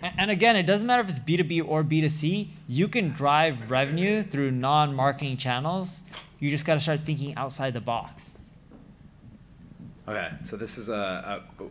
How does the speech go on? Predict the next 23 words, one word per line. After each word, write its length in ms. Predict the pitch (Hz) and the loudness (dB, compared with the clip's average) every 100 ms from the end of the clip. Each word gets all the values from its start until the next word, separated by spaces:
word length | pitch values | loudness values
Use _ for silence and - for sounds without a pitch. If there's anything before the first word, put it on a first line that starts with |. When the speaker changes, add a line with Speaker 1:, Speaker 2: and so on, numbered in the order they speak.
| 127 | -6
Speaker 2:
we're 220 | 127 147 | -2 -2
eighty-six 400 | - 120 117 117 | -2 -6 -6 -10
percent 280 | 104 - 110 | -8 -8 -6
referral 380 | 98 - 107 107 | -8 -6 -4 -2
based, 400 | 120 127 - - | -4 -6 -12 -12
and 180 | 104 101 | -8 -8
I've 80 | |
been 80 | 95 | -8
trying 180 | 101 101 | -10 -10
to 40 | |
crack 220 | 101 101 95 | -8 -10 -10
the 60 | |
code 180 | 113 98 | -8 -8
on 80 | 92 | -6
outbound, 560 | 87 92 104 113 135 - - | -10 -10 -8 -8 -10 -14 -12
and 280 | 92 87 | -10 -10
it's 100 | 82 | -10
divergence 400 | 98 90 101 101 | -10 -8 -8 -8
of 60 | - | -12
focus. 560 | - 92 104 123 - - | -12 -10 -10 -10 -12 -14
So 320 | - 90 69 | -12 -12 -10
I'm, 280 | 90 90 87 - | -10 -12 -14 -18
um, 400 | 82 78 69 | -18 -16 -18